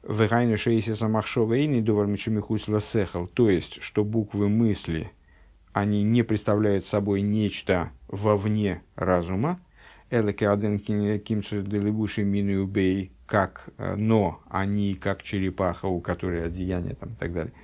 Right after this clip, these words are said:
Айну довар амиухат им сехалу мигалы и сей, то есть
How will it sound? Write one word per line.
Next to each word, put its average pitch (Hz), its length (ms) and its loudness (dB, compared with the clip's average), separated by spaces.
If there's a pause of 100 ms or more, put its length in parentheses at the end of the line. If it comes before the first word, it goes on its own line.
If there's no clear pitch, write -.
(920)
Айну 104 340 2
довар 113 360 6
амиухат 107 720 0
им 92 120 -2
сехалу 110 460 -2
мигалы 98 500 0
и 95 160 -2
сей, 104 440 0
то 117 200 2
есть 90 300 0